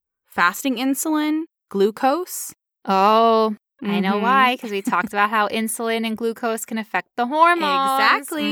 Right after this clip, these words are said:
Speaker 2: Mm, okay.
Speaker 1: They could also test things like cortisol and D H E A,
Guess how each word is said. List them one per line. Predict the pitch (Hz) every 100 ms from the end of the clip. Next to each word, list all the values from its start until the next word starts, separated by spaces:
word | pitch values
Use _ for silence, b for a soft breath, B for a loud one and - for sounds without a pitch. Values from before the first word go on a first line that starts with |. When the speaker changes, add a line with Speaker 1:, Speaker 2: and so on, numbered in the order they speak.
| 220
Speaker 2:
Mm, | 240 240 233 214
okay. | - 190 180 190 _
Speaker 1:
They | 226
could | 233 -
also | 202 220 262
test | - 226 -
things | 214 202 202 240
like | 302
cortisol | - 214 190 196 185 180
and | 175
D | 180
H | 170 175 -
E | 160
A, | 147 165